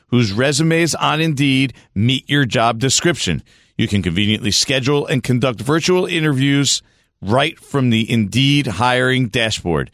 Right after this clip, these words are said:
Visit indeed dot com slash credit and earn up to five hundred dollars in sponsored job credits when you conduct virtual interviews. Terms and conditions apply.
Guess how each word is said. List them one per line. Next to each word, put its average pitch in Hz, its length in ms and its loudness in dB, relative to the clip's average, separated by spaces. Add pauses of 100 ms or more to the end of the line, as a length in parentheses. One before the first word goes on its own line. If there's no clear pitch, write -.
(300)
Visit 104 340 -2 (100)
indeed 131 720 0 (100)
dot 117 420 -2
com 170 420 0 (260)
slash 131 640 0
credit 117 500 -2 (300)
and 123 100 0
earn 147 280 0
up 151 140 -2
to 151 120 -4
five 175 400 0
hundred 175 340 0
dollars 127 460 0 (240)
in 127 100 2
sponsored 147 720 0
job 131 300 0
credits 127 420 -2 (220)
when 120 120 0
you 120 100 2
conduct 123 640 -2
virtual 123 680 0
interviews. 98 720 -2 (300)
Terms 110 320 0
and 104 80 -2
conditions 127 560 0
apply. 101 460 0